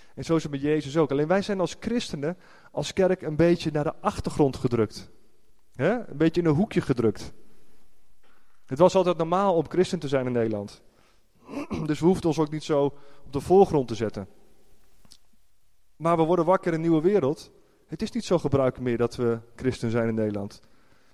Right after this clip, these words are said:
Dus we mogen uit dat hoekje komen. We mogen ons laten zien, we mogen ons laten horen. We mogen onze ongezouten mening over Jezus best verkondigen. We mogen best laten zien wie we zijn.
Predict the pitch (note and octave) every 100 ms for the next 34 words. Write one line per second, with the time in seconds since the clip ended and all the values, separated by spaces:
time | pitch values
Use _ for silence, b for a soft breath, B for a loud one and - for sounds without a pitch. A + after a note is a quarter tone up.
0 | b D3 E3 F#3 F3+ F3 F3+ C#3+ D3 -
1 | F#3 C3 A2+ G#2 G#2+ - - D#3 E3+ D3+
2 | D3 C#3+ B2+ A#2+ G3+ A#3 D#3 C#3+ C3+ C3
3 | A2+ A#2+ F#3 G#3+ B3 - - - C#3 D3+
4 | F3 D3+ C3 - G3+ A#3 F#3 F3 F3 E3+
5 | D#3+ F3 F#3 A3 - b b C#3 C3 B2+
6 | B2+ F3 F#3+ G3+ - A#2+ D#3+ - - F3+
7 | F#3 - A2 - - - - - - -
8 | - - - - - - - - C#3+ F3
9 | E3 G#3+ G#3+ G3 F#3+ E3 G#3 G3+ C3 A#2
10 | G#2+